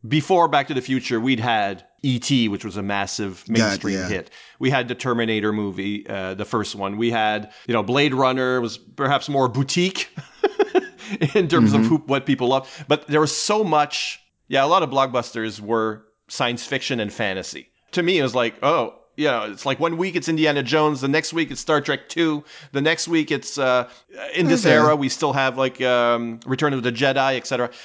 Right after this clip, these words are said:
Speaker 1: So there was a lot of sci-fi in the eighties as genre and kind of boys' movies, uh, I'll use that in air quotes, just became, like, the big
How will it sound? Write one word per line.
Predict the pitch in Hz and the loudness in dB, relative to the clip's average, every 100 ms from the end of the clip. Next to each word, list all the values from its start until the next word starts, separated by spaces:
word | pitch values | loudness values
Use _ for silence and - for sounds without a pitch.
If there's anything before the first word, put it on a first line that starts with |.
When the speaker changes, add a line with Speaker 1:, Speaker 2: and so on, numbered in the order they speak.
| - | -10
Speaker 1:
So | 143 | 0
there | 147 | 0
was | 131 | 2
a | 139 | 2
lot | 135 147 175 | 4 2 2
of | 143 | -4
sci-fi | - 120 110 123 117 | -2 -2 2 0 2
in | 113 | -2
the | 101 - | -6 -4
eighties | 113 113 104 104 95 - _ _ | -2 -2 -4 -6 -10 -16 _ _
as | 120 123 | -6 -4
genre | 110 127 135 139 139 135 131 120 | -2 0 2 2 2 2 2 0
and | 107 107 107 | -4 -4 -6
kind | - 127 | -4 -4
of | 104 107 | -4 -2
boys' | 120 135 151 147 | 0 2 0 -2
movies, | 160 165 170 175 180 175 - - | -2 -2 -2 -4 -6 -10 -14 -8
uh, | 110 | -4
I'll | 101 110 | 0 0
use | 120 113 | -2 -2
that | 120 117 | -2 -2
in | 107 - | -10 -4
air | 123 123 | -4 -2
quotes, | 120 123 - _ | -2 -4 -8 _
just | 143 175 135 107 | -2 -2 -2 -4
became, | 147 - 151 131 123 120 110 - - | -4 -2 -2 0 -2 -4 -8 -14 -4
like, | 117 104 | -4 -2
the | 113 | -4
big | 95 127 120 107 107 | 0 0 0 -2 -12